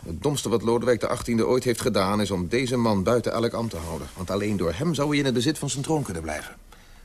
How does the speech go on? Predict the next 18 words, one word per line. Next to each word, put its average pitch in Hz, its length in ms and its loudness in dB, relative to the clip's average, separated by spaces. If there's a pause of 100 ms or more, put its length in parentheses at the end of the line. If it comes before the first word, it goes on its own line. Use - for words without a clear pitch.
(180)
Fouché 165 420 -4
bezit 135 280 -2
de 123 60 -2
macht 127 280 -2
en 135 140 0
de 127 120 4
invloed... 98 380 0
om 101 80 2
op 104 100 2
ieder 139 200 0
moment 131 320 2
de 117 80 -2
heersende 117 440 0
kracht 117 220 -6
in 85 100 -6
Frankrijk 85 400 -6
te 87 80 -6
worden. 69 280 -8